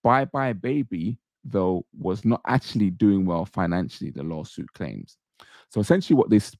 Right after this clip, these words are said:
paragraph is saying is that, you know, uh, Arnell put out false statements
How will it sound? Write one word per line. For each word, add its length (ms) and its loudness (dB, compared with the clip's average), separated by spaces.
paragraph 500 2
is 100 -8
saying 400 -6
is 220 0
that, 300 0
you 100 0
know, 320 4
uh, 440 4
Arnell 580 6
put 180 4
out 260 0
false 480 4
statements 800 0